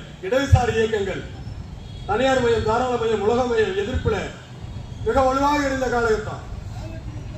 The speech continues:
அதே தொண்ணூறு, தொ-, தொண்ணூத்தி ரெண்டு காலகட்டம் என்பது பட்டியல் பழங்குடி மக்களினுடைய இயக்கங்களினுடைய எழுச்சியினுடைய குறியீடாக இருந்த காலகட்டம். ஆனா இன்றைக்கு அது அப்படியே மாறி இருக்கு.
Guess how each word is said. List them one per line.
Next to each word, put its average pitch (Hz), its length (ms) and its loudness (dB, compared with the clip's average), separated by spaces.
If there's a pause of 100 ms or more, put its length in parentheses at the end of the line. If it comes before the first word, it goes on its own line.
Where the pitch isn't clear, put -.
(140)
அதே 294 400 4
தொண்ணூறு, 277 320 2
தொ-, 247 320 4
தொண்ணூத்தி 247 260 4
ரெண்டு 240 180 4
காலகட்டம் 220 440 0
என்பது 220 600 2 (280)
பட்டியல் 262 340 2
பழங்குடி 226 380 2
மக்களினுடைய 190 840 0 (320)
இயக்கங்களினுடைய 214 680 0 (160)
எழுச்சியினுடைய 190 800 0 (340)
குறியீடாக 233 480 2
இருந்த 196 160 -2
காலகட்டம். 156 560 -6 (1160)
ஆனா 202 100 -2
இன்றைக்கு 254 500 2
அது 240 100 4
அப்படியே 240 260 -2
மாறி 233 280 0
இருக்கு. 214 300 -2